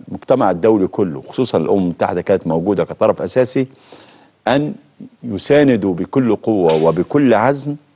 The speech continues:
هذا المجلس الرئاسي، وأن يتصدوا لكل من يحاول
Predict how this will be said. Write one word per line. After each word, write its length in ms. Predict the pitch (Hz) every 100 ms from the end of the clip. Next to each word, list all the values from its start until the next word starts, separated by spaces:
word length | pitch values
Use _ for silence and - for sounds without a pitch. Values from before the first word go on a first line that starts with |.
| _ _ _ _ -
هذا 260 | 110 110 85
المجلس 500 | 87 101 85 85 -
الرئاسي، 600 | 80 78 123 120 143 139 _ _ _ _ -
وأن 420 | 107 - 143 147
يتصدوا 720 | 131 113 110 156 123 101 87 87
لكل 580 | 90 180 202 185 160
من 160 | 143 147
يحاول 520 | 131 - 110 87 71